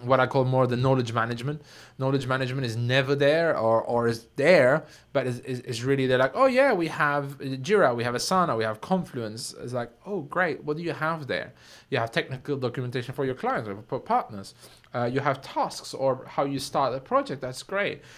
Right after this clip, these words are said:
but do you have, what was the issues that we had last month? Do you have, uh, do you have the decisions that were made in the last year? Right?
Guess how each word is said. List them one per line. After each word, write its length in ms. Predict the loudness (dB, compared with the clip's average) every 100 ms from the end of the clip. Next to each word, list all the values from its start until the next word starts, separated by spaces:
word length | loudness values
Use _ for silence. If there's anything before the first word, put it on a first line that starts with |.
| -4
but 280 | 2 2 0 -16 _ _
do 80 | -8
you 140 | -6 -6
have, 440 | -4 -2 -2 -4 -14 -16
what 320 | 0 2 2
was 120 | 0
the 140 | -2 -6
issues 300 | -8 -8 -4
that 100 | -2
we 100 | -2
had 200 | -2 0
last 320 | -2 -4 -10
month? 320 | -10 -12 -18 -20 -20 -12 -2
Do 80 |
you 120 | 0 0
have, 500 | 2 4 4 0 -6 -20 -2
uh, 200 | 2 2
do 100 | 2
you 80 | -4
have 320 | -2 -2 0
the 80 | -2
decisions 580 | -2 0 -2 -2 -4 -2
that 180 | -2 -2
were 140 | -4
made 300 | -4 -4 -4
in 100 | -6
the 60 | -6
last 340 | -6 -6 -10
year? 280 | -6 -4 -4 -8 _ _ _ _ _ _ 0
Right? 220 | 2